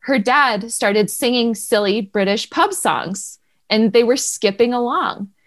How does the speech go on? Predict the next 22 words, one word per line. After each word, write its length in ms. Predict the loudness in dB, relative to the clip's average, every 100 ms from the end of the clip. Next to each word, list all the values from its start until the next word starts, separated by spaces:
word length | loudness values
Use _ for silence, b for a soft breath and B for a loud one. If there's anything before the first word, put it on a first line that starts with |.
| _ _
because 720 | -2 -2 0 0 2 0 -2 -14
he 200 | -4 0
was 140 | 0 -2
trying 340 | -4 -2 -2
to 380 | -2 -2 -2 -4 -8
help 380 | -2 -2 0
them 420 | -2 0 0 -2 -6
take 240 | -2 -2 0
their 120 | 0
mind 340 | 2 2 4
off 280 | 4 2 0
of 140 | -6 -4
this 340 | -4 -4 -14 _
horrible 440 | -2 2 2 2 -2
traumatic 680 | -2 0 2 4 2 0 -8
experience 540 | -12 -4 -2 -2 -2
that 140 | -2
they 100 | 0
had 100 | 0
just 240 | -2 -6 -8
been 160 | -10
through. 380 | -6 -2 -2 -4